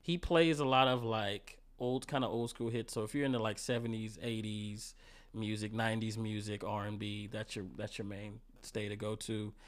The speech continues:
Check out his page. I mean, Diddy was on there dancing with his son for, like,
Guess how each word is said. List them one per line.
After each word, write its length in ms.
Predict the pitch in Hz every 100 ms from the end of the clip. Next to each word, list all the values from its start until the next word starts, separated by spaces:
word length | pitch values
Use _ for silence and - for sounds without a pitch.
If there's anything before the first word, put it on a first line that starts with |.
| - - -
Check 220 | 120 113
out 140 | 104 123
his 180 | 143
page. 640 | - 147 131 127 123 - - - - -
I 100 | 123
mean, 180 | 123 113
Diddy 240 | 117 151 165
was 160 | 139
on 140 | 139 143
there 120 | 131
dancing 380 | 110 127 131 139
with 140 | 139
his 120 | 131
son 360 | - 131 143 143
for, 180 | - 113
like, 220 | 110